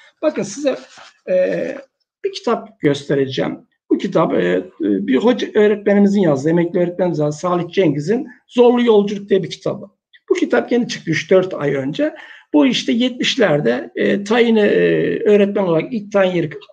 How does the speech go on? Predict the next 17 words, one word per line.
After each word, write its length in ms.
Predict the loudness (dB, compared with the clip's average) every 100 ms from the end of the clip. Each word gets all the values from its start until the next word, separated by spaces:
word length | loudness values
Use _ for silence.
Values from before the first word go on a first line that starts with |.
| _
Hakkari'ye 560 | -4 -2 0 2 2 0
çıkıyor. 440 | -4 -4 -2 -2 2
Oradaki 360 | 2 4 2 4
yolculuğunu 680 | 6 6 4 2 4 4
anlatıyor 440 | 2 -2 -8 -8 -4
ama 240 | -4 -6 -14 -20 _
orayı, 460 | 0 2 2 0 -8 _ _ _
e, 260 | -8 -6 -4
başlamadan 600 | -4 -4 -2 0 0 0
önce, 420 | 0 0 -4 -6
tabii 220 | -6 -4 -2
bu 60 |
da 140 | -2 -2
as-, 260 | -4 -4
e, 280 | -6 -4 -2
hemşerimiz 560 | -2 -2 -4 -4 -6 -4
Tokatlı, 600 | -4 -2 -4 -6 -10